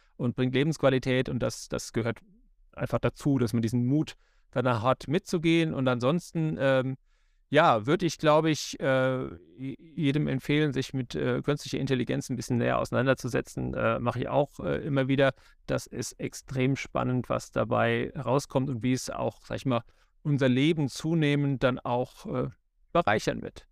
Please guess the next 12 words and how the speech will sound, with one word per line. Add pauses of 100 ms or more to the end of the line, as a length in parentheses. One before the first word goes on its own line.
(160)
ne?
Erleichtern
wird
in
vielen
Dingen,
wenn
wir
in
der
Lage
sind,